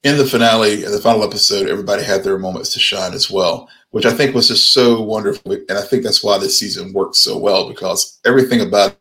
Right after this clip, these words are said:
it was organic. Nothing was forced. And, and so it was, yeah, and that, you know, again, bled through,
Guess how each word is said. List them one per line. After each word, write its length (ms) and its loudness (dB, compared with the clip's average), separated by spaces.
it 140 -4
was 240 -6
organic. 600 -4
Nothing 260 -6
was 100 -2
forced. 580 -2
And, 500 0
and 140 -2
so 260 0
it 520 0
was, 720 0
yeah, 480 2
and 140 0
that, 360 0
you 100 -12
know, 120 -12
again, 720 -2
bled 420 2
through, 500 0